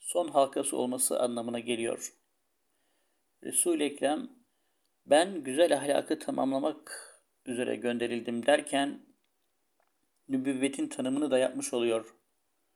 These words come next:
Peygamberler toplumların sosyal, siyasi, iktisadi ve gündelik hayatlarının ahlaki dayanağının bulanıklaştığı durumlarda söz konusu ahlaki temelin hatırlatılması misyonuyla gönderilen elçilerdir.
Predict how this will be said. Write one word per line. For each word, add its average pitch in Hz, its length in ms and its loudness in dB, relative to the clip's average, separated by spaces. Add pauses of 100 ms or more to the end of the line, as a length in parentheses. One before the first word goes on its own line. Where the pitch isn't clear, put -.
(1040)
Peygamberler 160 840 2 (720)
toplumların 156 600 -2
sosyal, 165 760 2
siyasi, 151 760 2
iktisadi 151 960 0
ve 139 60 0
gündelik 135 520 -4
hayatlarının 143 840 -2 (600)
ahlaki 156 720 2
dayanağının 143 600 6
bulanıklaştığı 135 760 0
durumlarda 127 760 0 (580)
söz - 440 -2
konusu 156 400 2
ahlaki 147 560 2
temelin 143 380 -2
hatırlatılması 135 840 -4
misyonuyla 143 680 2
gönderilen 123 540 0
elçilerdir. 113 760 0